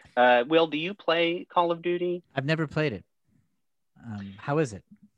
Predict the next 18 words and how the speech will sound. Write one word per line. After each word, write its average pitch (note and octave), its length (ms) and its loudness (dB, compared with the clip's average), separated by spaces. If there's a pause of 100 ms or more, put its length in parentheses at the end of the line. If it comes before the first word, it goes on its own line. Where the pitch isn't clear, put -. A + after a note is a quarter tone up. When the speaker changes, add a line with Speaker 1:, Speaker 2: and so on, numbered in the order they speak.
(840)
Speaker 1:
Uh, D3 260 8
in E3 160 0
my E3+ 180 4
opinion, C#3 580 -2 (100)
very B2+ 240 2
bad. F#2+ 440 -4 (400)
But C3+ 220 4
Speaker 2:
<laughs> - 0 -
Wha-, D3+ 120 2
Speaker 1:
Nick D#3+ 120 4
Speaker 2:
what F3+ 140 4
don't G3 100 6
Speaker 1:
loves F3 120 0
Speaker 2:
you F#3+ 80 8
Speaker 1:
it. E3+ 60 8
Speaker 2:
like F3+ 180 6
about G#2 280 -4
it? - 80 -18